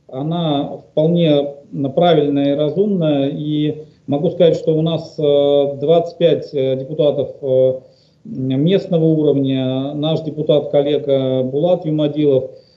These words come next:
э, уже, э, принимают участие в С В О.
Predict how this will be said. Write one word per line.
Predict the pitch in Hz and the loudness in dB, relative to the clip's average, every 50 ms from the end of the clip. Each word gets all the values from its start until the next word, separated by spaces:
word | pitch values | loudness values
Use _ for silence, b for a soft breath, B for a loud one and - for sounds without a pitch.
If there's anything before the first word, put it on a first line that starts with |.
| B B - | B B -12
э, | - 127 131 135 135 135 135 135 135 135 135 135 139 - - | -6 -4 -2 -2 0 0 0 2 2 2 4 4 2 2 0
уже, | - 139 123 127 151 160 | -4 -6 -2 2 4 4
э, | 156 151 139 131 135 127 123 123 147 131 131 127 127 127 127 127 127 127 127 127 131 131 127 - | 4 6 4 2 2 -2 -4 -6 -6 -6 -6 -4 -4 -4 -4 -4 -4 -2 -2 -2 -2 -2 -2 0
принимают | 156 151 156 165 165 160 143 135 127 131 | 0 2 2 2 2 4 2 2 2 0
участие | 127 - 196 208 202 - - - 156 147 143 139 135 135 | 0 2 2 2 2 0 -2 -2 0 2 4 4 2 2
в | 143 147 | 0 -2
С | 143 - - | -4 -4 -6
В | 151 151 | -6 -2
О. | 151 156 147 135 - B | 0 2 2 2 0 B